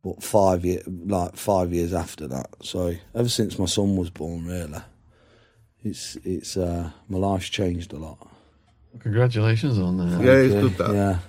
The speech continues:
Speaker 2: You said you got a hundred and one stories.
Speaker 1: Yeah.
Speaker 2: What's the craziest story you've not told us yet?
Speaker 1: I, I, I remember I was in Risley prison, and there was this old boy, and, uh, he were down, he were downstairs, and we,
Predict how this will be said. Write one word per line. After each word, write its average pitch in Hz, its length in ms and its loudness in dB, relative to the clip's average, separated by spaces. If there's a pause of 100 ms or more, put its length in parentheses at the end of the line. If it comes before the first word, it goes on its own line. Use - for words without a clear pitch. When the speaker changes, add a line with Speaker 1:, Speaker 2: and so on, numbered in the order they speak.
(120)
Speaker 2:
You 117 100 -4
said 143 180 4
you 135 100 2
got 110 220 6
a 107 40 2
hundred 117 300 4
and 107 140 2
one 104 260 4
stories. 104 880 2
Speaker 1:
Yeah. 98 180 2
Speaker 2:
What's 107 200 4
the 104 80 -6
craziest 107 520 0
story 98 380 0
you've 90 140 -2
not 92 180 -2
told 98 320 0
us 101 180 -2
yet? 107 240 0 (1300)
Speaker 1:
I, 110 80 2
I, 113 280 4
I 107 240 4
remember 110 400 6
I 104 60 8
was 101 120 2
in 95 160 2
Risley 101 460 4
prison, 101 440 0 (1120)
and 117 120 2
there 107 60 4
was 104 100 6
this 104 160 2
old 107 260 8
boy, 95 320 4 (880)
and, 98 160 0
uh, 92 360 2 (180)
he 104 80 0
were 104 100 4
down, 107 300 4
he 107 100 2
were 101 80 4
downstairs, 104 840 2
and 90 280 -2 (520)
we, 117 120 2